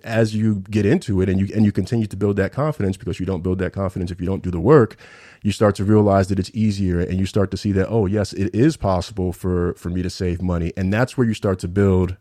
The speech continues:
that momentum. And you probably know, like, once you start building that momentum or what, whatever that thing is, you know that you're dope at or you're getting good at, it actually starts to become fun.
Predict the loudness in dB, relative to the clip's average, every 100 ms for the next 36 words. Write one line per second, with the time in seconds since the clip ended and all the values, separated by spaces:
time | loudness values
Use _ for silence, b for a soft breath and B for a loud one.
0 | _ -6 -6 -2 -2 2 2 0 -8 -14
1 | b b b b b -2 2 4 4 4
2 | 8 8 8 8 4 2 0 4 6 6
3 | 4 4 2 2 4 2 2 2 4 4
4 | 4 2 2 2 2 0 2 2 2 2
5 | 2 2 2 0 -2 0 0 2 2 2
6 | 2 2 2 0 0 2 2 0 0 0
7 | 0 0 -4 -2 -2 -2 -4 -4 -2 -4
8 | -4 -2 -4 -6